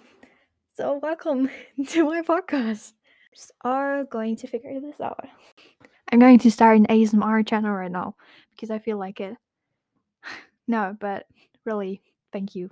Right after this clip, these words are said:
for everything. You know, I mean you, and that means a lot to me.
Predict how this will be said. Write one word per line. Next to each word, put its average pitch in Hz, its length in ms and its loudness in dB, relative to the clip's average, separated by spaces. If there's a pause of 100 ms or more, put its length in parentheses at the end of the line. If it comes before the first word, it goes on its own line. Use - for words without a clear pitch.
for 196 240 -10 (840)
everything. 202 440 -8 (1080)
You 214 80 -4
know, 208 220 -6 (180)
I 208 140 -8
mean 196 240 -6
you, 196 180 -10 (680)
and 214 260 -10 (720)
that 220 140 -6
means 208 200 -2
a 208 40 -10
lot 202 220 -12
to 233 80 -8
me. 233 240 -8